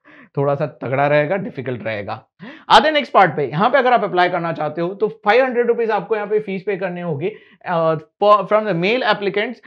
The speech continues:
belonging to general and O B C। अगर आप जनरल and ओबीसी से बिलोंग करते हो तो फ़ाइव हंड्रेड रुपीज पे करने रहेंगे।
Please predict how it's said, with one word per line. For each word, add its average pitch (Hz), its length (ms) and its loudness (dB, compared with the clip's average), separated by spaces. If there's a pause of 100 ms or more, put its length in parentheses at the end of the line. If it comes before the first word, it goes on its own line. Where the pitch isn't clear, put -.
(160)
belonging 196 400 0
to 185 80 -2
general 170 340 -2
and 202 100 -8
O 165 100 -6
B 151 100 -6
C। 139 100 -8
अगर 143 200 -4
आप 185 100 -2
जनरल 190 280 -2
and 220 120 -6
ओबीसी 202 300 -4
से 190 100 -6
बिलोंग 180 260 -4
करते 180 180 -4
हो 196 60 -6
तो 202 60 -14
फ़ाइव 226 260 -2
हंड्रेड 247 240 -6
रुपीज 226 320 -8
पे 190 160 0
करने 165 260 -4
रहेंगे। 156 380 -2